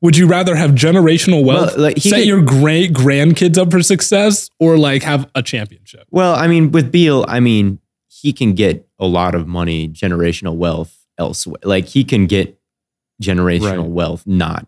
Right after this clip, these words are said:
Speaker 2: in Washington. It's not this or zero dollars anywhere, you know?
Speaker 3: <laughs>
Speaker 2: It's, it's not like this or, like,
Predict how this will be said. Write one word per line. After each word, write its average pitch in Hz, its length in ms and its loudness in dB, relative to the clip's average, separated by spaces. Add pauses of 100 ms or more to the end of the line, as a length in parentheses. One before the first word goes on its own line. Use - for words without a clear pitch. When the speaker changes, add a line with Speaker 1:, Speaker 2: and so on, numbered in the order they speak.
Speaker 2:
in - 360 -16
Washington. 85 600 -6
It's 71 160 -18
not 80 300 -6
this 90 340 -2
or 87 240 -4
zero 87 420 0
dollars 82 420 -6
anywhere, - 440 -2
you 190 120 -2
know? - 180 -4
Speaker 3:
<laughs> 208 100 -8 (100)
Speaker 2:
It's, - 180 -8
it's - 120 -16
not 85 140 -4
like 85 180 -4
this 85 260 -4
or, 95 80 -6
like, 80 380 -6